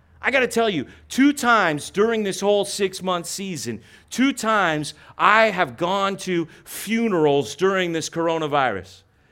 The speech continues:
I have been to a funeral, and the person did not die from coronavirus. They died from something else. And I went to their funeral, and you know what? Those two funerals I went to, they might be the most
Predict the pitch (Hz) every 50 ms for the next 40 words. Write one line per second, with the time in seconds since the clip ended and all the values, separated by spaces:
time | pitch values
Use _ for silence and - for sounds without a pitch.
0 | _ _ _ _ _ - 175 190 180 180 151 147 214 233 220 214 190 151 - -
1 | - - - 262 277 285 262 247 196 165 151 135 135 139 139 - - _ _ -
2 | - _ - 160 180 175 165 - 233 254 226 - 202 170 147 175 170 185 202 208
3 | 196 165 127 185 190 202 220 220 220 208 - 208 185 190 185 185 185 190 180 170
4 | 147 156 147 139 143 170 165 - 165 165 156 143 180 190 202 202 202 208 202 -
5 | - 196 185 160 - - - - - - - - - - 220 214 214 214 214 -
6 | 214 196 196 196 196 170 127 120 120 - - - - - _ _ _ _ _ _
7 | _ _ - 165 180 175 175 190 226 247 247 - 247 208 208 185 180 180 - 214
8 | 247 269 247 233 196 175 165 143 160 165 165 180 226 233 240 226 214 214 233 254
9 | 247 - - - - - - 165 202 220 220 - - 240 254 247 214 - 196 208
10 | 220 233 247 247 233 - 208 185 180 175 190 208 196 - 240 247 254 247 190 190
11 | 190 190 190 202 220 220 220 226 220 190 196 190 196 196 185 -